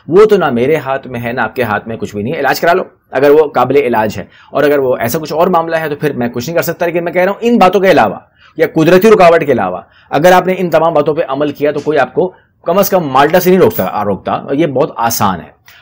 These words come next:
अब इसके अंदर जाहिर सी बात है कि अगर आपको हमारी सपोर्ट चाहिए होती है तो हम आपके लिए हा-, हाजिर हैं। ये जो, अ, अ,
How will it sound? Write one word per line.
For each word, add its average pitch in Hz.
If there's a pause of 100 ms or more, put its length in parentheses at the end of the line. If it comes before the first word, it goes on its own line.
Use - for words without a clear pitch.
(160)
अब 214
इसके 220
अंदर 226
जाहिर 151
सी 180
बात 180
है 190
कि 196
अगर 170
आपको 147
हमारी 123
सपोर्ट 180
चाहिए 160
होती 151
है 151
तो 147
हम 117
आपके 117
लिए 127
हा-, 110
हाजिर 104
हैं। 156
ये 156
जो, 139
अ, 120 (360)
अ, 110